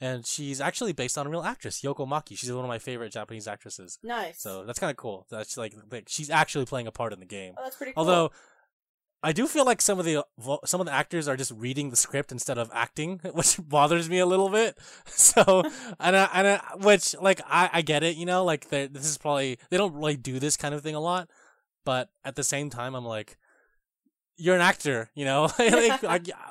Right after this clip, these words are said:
Speaker 1: like, at least, at least, like, look at the cutscenes of a previous game or, or play it a little bit to understand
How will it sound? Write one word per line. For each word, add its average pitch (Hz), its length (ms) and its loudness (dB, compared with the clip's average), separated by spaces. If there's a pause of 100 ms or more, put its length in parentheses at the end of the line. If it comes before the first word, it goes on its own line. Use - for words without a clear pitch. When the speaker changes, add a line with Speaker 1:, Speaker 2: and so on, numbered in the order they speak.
Speaker 1:
like, 170 220 -6 (160)
at 208 120 6
least, 302 360 4 (260)
at 180 120 6
least, 285 260 4
like, 190 220 -4 (300)
look 185 200 6
at 247 80 2
the 202 80 -2
cutscenes 139 720 0 (220)
of 156 120 -2
a 143 80 0
previous 160 360 -2
game 123 400 -4
or, 123 240 -2
or 131 140 -2
play 240 340 2
it 175 160 4
a 151 80 2
little 160 220 4
bit 117 160 -4
to 151 80 -4
understand 147 720 -2